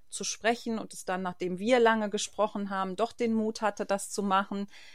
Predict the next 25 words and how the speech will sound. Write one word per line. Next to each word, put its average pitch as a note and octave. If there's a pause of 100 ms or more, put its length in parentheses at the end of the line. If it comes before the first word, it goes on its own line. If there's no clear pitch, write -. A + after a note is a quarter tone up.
(160)
ist -
auch E3
ein F3
großes D#3+
Thema D#3+
in D#3
den E3
Familien. E3
Also E3+
wer F3+
redet F3+
über E3+
was? F3+
Manchmal F3 (480)
gibt -
es -
so F#3+
Situationen, F#3
dass -
Geschwister G#3
sich F#3
nicht F#3
trauen, F3+
Dinge F3+
anzusprechen, F3